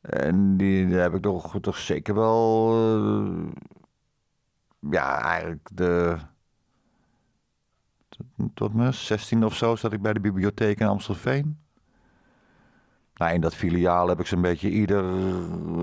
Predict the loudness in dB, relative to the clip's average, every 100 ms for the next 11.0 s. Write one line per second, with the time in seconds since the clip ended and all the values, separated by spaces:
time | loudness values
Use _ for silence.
0 | 2 2 0 0 0 2 2 2 2 0
1 | 0 -4 -4 -2 0 -2 -4 -2 -2 -2
2 | -4 -2 0 0 0 -2 -10 -4 0 0
3 | 0 0 2 2 0 0 2 2 0 0
4 | 0 0 0 0 -2 -4 -6 -6 -2 -2
5 | 0 -4 -2 0 0 0 0 0 -2 -2
6 | 0 2 2 0 -2 -2 -4 -4 -2 -2
7 | -2 -2 0 0 0 -2 0 0 0 -2
8 | 0 0 0 -2 -2 -6 -16 -20 -20 -20
9 | _ _ -20 _ -8 -2 -2 0 -4 -2
10 | 0 0 -2 -4 -4 -2 0 -2 -4 -6